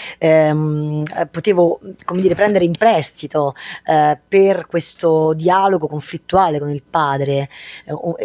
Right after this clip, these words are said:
il padre è quella, quel patriarcato, detto proprio <laughs> chiaro e tondo, che in qualche modo sceglie già il destino dei figli e a volte li manda,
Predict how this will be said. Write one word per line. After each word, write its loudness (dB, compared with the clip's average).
il -6
padre 2
è -10
quella, -2
quel -6
patriarcato, -2
detto -4
proprio -2
<laughs> -6
chiaro 2
e -4
tondo, 0
che -2
in 2
qualche -8
modo -2
sceglie 0
già 0
il -4
destino -10
dei -4
figli -4
e 2
a 2
volte -2
li -8
manda, -4